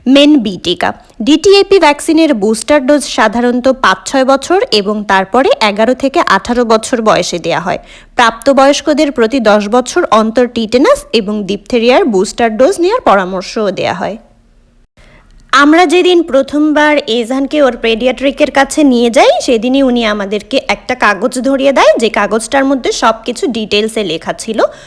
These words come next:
কবে, কিভাবে, কখন এই টিকাগুলো দিতে হবে, কত মাস থেকে, কত দিন থেকে, এটসেট্রা, এটসেট্রা। সাথে আমি ফোন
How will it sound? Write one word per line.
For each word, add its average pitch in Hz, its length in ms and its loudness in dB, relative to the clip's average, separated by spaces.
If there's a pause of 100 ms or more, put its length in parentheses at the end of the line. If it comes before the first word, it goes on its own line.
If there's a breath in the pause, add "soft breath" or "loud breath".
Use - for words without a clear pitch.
(200 loud breath)
কবে, 240 320 4 (140)
কিভাবে, 247 420 -2 (200)
কখন 240 400 -2 (520)
এই 226 160 -4
টিকাগুলো 233 440 0 (120)
দিতে 170 260 -6
হবে, 202 220 0 (400 loud breath)
কত 285 180 0 (160)
মাস 247 160 2 (140)
থেকে, 311 220 -2 (160)
কত 208 160 -2 (200)
দিন 196 140 -4 (120)
থেকে, 262 220 -2 (200)
এটসেট্রা, 175 440 -8 (140)
এটসেট্রা। 170 500 -6 (840 loud breath)
সাথে 269 320 0 (120)
আমি 339 160 2 (180)
ফোন 254 180 0